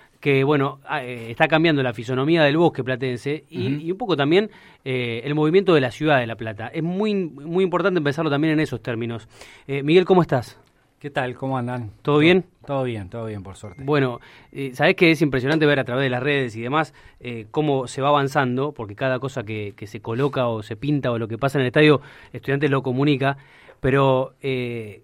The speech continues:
Speaker 1: ya el im-, la imagen ha cambiado por completo cuando se empezó a colocar el césped, ¿no? Eh, este, este famoso Playmaster.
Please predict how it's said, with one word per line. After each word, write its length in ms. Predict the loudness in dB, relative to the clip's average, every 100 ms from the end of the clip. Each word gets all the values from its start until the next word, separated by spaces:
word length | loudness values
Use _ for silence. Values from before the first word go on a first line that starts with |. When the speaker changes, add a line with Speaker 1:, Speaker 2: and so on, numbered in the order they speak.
| -6
Speaker 1:
ya 220 | 4 6
el 260 | 6 2 -2
im-, 260 | -4 -6 -8
la 180 | -4 0
imagen 440 | 2 4 4 4
ha 100 | 4
cambiado 340 | 2 4 4 2
por 140 | 0
completo 380 | -2 -2 0 0
cuando 240 | -2 -4
se 100 | -6
empezó 260 | -10 -8 -6
a 40 |
colocar 340 | -4 -4 -4 -6
el 100 | -6
césped, 340 | -6 -6 -6
¿no? 220 | -6 -4 -4
Eh, 400 | -6 -10 -8 -10
este, 300 | -6 -6 -6
este 140 | -6
famoso 380 | -2 -2 0 -2
Playmaster. 640 | 0 2 4 2 0 -8